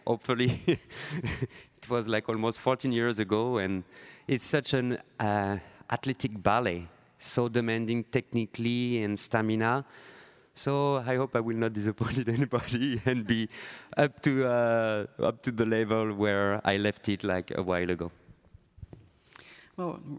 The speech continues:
Speaker 2: I'm really looking forward to it.
Speaker 1: And maybe also, like, uh, we'll see, it's, like, it's not completely determined, but,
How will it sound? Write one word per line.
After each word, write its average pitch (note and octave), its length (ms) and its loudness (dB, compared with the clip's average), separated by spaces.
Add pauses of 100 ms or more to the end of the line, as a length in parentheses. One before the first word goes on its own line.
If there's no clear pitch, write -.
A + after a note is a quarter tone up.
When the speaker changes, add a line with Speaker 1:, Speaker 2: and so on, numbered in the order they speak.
(180)
Speaker 2:
I'm E3 200 -2
really D3+ 240 0
looking D3+ 320 0
forward C3+ 380 0
to - 140 -4
it. - 300 -4 (240)
Speaker 1:
And D3 260 -4 (320)
maybe E3 320 -2
also, D#3+ 300 -4
like, C3+ 240 -6
uh, A#2+ 300 -4 (240)
we'll A#2+ 180 -6
see, B2+ 300 -6
it's, - 280 -12
like, A#2 220 -4
it's - 160 -8
not C#3+ 240 -4
completely C3 480 -4
determined, A#2+ 640 -4
but, G#2+ 160 -4